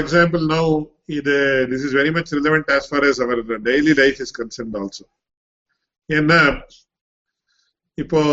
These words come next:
for example, my father tells me doing such and such a thing is wrong அப்படின்னு. But I feel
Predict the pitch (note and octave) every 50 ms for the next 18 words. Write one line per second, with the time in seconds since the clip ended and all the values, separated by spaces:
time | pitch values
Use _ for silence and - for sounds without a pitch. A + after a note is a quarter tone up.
0 | C#3+ C#3 C3+ C3 B2+ A#2+ - - - - _ _ _ _ _ _ _ _ _ -
1 | D#2+ D2+ F3 - _ _ _ _ _ _ _ _ _ _ _ _ _ _ - C#3+
2 | D3 D3+ D3 B2+ D3+ E3 E3 D#3+ E3 E3+ D#3 D3 D3+ D3+ C#3+ - D3 D3 D#3 D#3
3 | E3+ E3+ E3+ - C#3+ C#3 C3+ - - C3+ C3 A#2 - _ _ _ _ _ _ _
4 | _ _ _ _ _ _ - C#3+ C#3+ D#3 D#3 D#3+ D3+ C#3 C#3+ C3 C3 D#3 C#3+ -
5 | - C#3 - C#3 C3 - C#3 C#3 C3+ C3+ A#2+ A2+ A#2 A#2+ A#2+ B2 B2 B2 G#2 G2
6 | F2+ F2+ G2+ G2 F2+ _ _ _ _ _ _ _ _ _ _ _ _ _ _ _
7 | _ _ _ _ _ _ _ _ - D#3 D3 - D3 D3+ E3+ E3 - F3+ E3+ D#3+
8 | D3